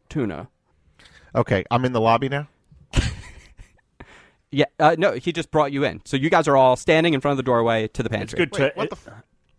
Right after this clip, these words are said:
Speaker 2: oh. Well,
Speaker 1: That's why
Speaker 2: guys.
Speaker 1: Grawl introduced, he said, uh, "Here is Private Dick Tuna."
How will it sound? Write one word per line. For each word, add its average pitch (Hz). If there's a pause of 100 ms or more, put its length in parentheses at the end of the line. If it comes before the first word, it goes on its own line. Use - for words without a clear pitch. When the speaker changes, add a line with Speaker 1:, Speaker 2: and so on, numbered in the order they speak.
(140)
Speaker 2:
oh. 156 (540)
Well, 147
Speaker 1:
That's 151
why 156
Speaker 2:
guys. 151
Speaker 1:
Grawl 151
introduced, 147
he 135
said, 139
uh, 113 (560)
"Here 151
is 165
Private 175
Dick -
Tuna." 107